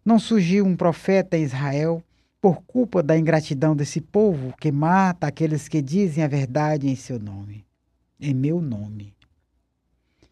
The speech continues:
A sânia dos sacerdotes contra o amor sobrepuja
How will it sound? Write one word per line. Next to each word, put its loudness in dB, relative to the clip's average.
A 4
sânia 4
dos 0
sacerdotes 0
contra -2
o 4
amor 0
sobrepuja -2